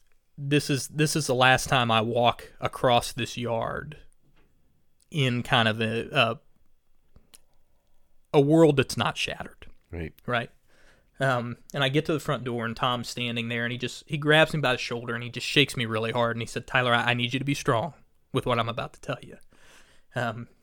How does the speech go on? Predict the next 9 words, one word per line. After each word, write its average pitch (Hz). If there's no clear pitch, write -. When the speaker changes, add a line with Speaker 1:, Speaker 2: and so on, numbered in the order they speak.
Speaker 1:
he 143
said, 123
"There's 120
been 135
an 135
accident 135
involving 120
your 123
dad. 127